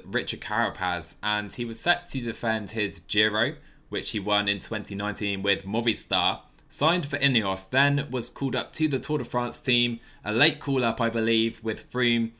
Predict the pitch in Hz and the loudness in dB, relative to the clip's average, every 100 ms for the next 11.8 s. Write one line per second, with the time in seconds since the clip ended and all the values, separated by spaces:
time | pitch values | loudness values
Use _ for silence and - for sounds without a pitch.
0 | - - 120 117 - 113 113 - - 131 | -14 4 4 6 0 0 0 0 -2 -2
1 | 117 110 107 113 - 110 110 117 113 - | 0 0 0 0 0 0 4 4 2 -8
2 | - - 98 98 - 110 104 104 104 101 | -18 -6 -4 -4 -4 0 2 4 2 -2
3 | 95 - 107 107 104 90 - 110 110 98 | -6 -2 0 0 0 -4 0 4 4 0
4 | - 101 98 - - - - - 139 139 | -2 0 0 -4 -12 -20 -16 4 4 6
5 | 113 101 90 - 101 98 - 131 120 101 | 4 2 0 2 2 2 0 -4 0 0
6 | 98 117 - 110 101 107 107 - 98 104 | 2 0 0 -4 2 2 2 -2 0 2
7 | 104 98 104 98 92 - 104 107 101 98 | 0 -2 -2 -2 -2 0 2 2 0 -2
8 | 95 104 104 95 - - - - 117 113 | -2 4 4 4 -2 -18 -18 -2 2 2
9 | 107 113 107 - 107 - 107 98 - 127 | 0 0 0 0 -2 0 -2 -2 -2 0
10 | 107 110 104 98 - - 127 107 110 104 | 0 2 2 2 -2 -2 -2 0 0 0
11 | 113 101 98 98 117 98 92 | 0 -2 -2 -2 0 0 -2